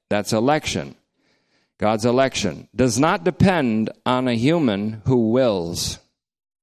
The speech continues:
nor on a human who runs. In other words, it's not your will getting in,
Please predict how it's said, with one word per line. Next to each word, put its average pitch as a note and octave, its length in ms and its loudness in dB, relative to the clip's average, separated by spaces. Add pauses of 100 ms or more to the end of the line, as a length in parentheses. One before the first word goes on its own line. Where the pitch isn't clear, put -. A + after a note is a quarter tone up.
(2250)
nor F#3+ 580 2 (380)
on C#3 180 2
a C3+ 80 2
human C#3+ 720 0
who C#3 240 0
runs. C3+ 1000 -2 (1300)
In G2+ 100 -6
other A#2+ 180 0
words, G#2 520 -2 (240)
it's G#2 200 -4
not A#2 320 -4 (200)
your G#2+ 500 -2
will G2 760 -2
getting A#2+ 440 -2
in, F#2+ 560 -4